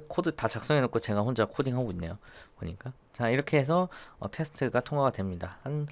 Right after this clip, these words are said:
어, 저도 한 십 몇 분 정도 만에 끝냈던 것 같고요. 지금 설명 다 하면서 했는데도 한 구 분 정도면 되는 걸로 봐서는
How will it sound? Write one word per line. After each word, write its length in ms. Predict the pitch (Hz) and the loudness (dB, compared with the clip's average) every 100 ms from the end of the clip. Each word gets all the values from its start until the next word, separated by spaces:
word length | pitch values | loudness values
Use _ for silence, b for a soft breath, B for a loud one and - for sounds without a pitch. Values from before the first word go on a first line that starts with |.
| B B B B | B B B B
어, 360 | 107 107 110 110 107 - _ _ _ | -4 0 2 2 -2 -10 _ _ _
저도 300 | - 135 160 | 0 6 6
한 100 | 160 | 6
십 240 | 151 226 | 2 2
몇 180 | 247 233 | 4 4
분 180 | 226 220 | 4 2
정도 460 | 208 196 190 185 | 2 2 2 4
만에 200 | 175 147 | 4 4
끝냈던 420 | 147 196 208 208 202 | 2 0 2 4 8
것 80 | |
같고요. 280 | 101 - 147 | 8 8 0
지금 220 | 143 131 | 0 -2
설명 280 | 127 196 214 | 2 4 4
다 180 | - 120 | 4 4
하면서 280 | 156 170 160 | 6 6 4
했는데도 600 | 160 160 160 151 143 147 | 4 2 2 2 4 2
한 160 | 139 | 0
구 200 | - 135 | 0 0
분 200 | 151 170 | 2 2
정도면 380 | 156 151 135 135 | 4 2 2 0
되는 260 | 120 98 107 | 0 0 2
걸로 180 | 127 123 | 2 0
봐서는 460 | 95 - 113 135 | -4 -2 -2 -2